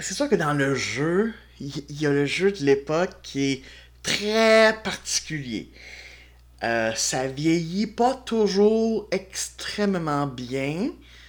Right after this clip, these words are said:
Des fois, sa-, sauf, je, je vais le dire, mais ma-, mais malgré tout, je me suis quand même attaché, donc, tu sais,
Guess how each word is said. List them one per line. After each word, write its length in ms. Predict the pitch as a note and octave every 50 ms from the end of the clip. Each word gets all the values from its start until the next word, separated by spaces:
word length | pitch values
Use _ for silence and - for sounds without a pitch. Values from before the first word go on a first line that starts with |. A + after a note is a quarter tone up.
| - - - - - - - -
Des 300 | - C#3+ C#3+ C#3 D3 D#3
fois, 440 | D3 D3 - - D#3 D#3+ E3 E3+ F#3
sa-, 260 | F#3 - - F3+ -
sauf, 600 | - - - - C#4+ D#4 E4 D#4+ C#4 - - - - - - - - - -
je, 260 | C#3+ C3 C3 B2+ F#2+
je 100 | A#2+ B2+
vais 120 | C#3 D#3+ D3+
le 40 | D3
dire, 140 | F3+ G#3 G3+ - - - -
mais 100 | D#3 G3
ma-, 180 | A#3 A#3+ -
mais 140 | G3 G3+ G#3
malgré 360 | G3+ G#3+ A3 G#3+ G3+ G3+ G3+ G3+
tout, 100 | A3+ C#4+
je 60 | B3+
me 60 | F#3+
suis 140 | D#3 - -
quand 80 | - F3
même 140 | F#3 G3
attaché, 540 | F#3+ E3 D3 D3 C3+ B2 - - F3 F#3 G3+
donc, 260 | D#3+ C#3 C3+ C3+ C3
tu 160 | - - E3 E3+
sais, 140 | E3+ E3+